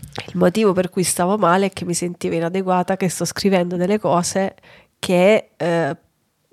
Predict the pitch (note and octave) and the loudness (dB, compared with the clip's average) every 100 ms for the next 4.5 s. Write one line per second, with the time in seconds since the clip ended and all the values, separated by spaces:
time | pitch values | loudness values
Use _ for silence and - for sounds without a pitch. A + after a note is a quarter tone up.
0 | F3+ _ F#3 F#3 F#3+ G3+ F3+ E3 E3 D#3+ | -20 _ 4 4 4 2 2 0 0 -4
1 | F3 F3 D3+ D#3+ D#3+ - F3+ - - G3 | -2 0 0 2 -2 -2 -6 -4 -4 -2
2 | F3+ F3+ F3+ F#3 F#3 - G3 E3 A#2 - | -2 -2 -4 -6 -8 -6 -2 -2 -4 -10
3 | - F3+ F3+ D#3+ G#2 G#2+ D#3+ - - E3+ | -8 -2 0 0 -2 -6 -6 -4 -2 2
4 | F3+ E3+ D#3 D3+ | 2 2 -2 -8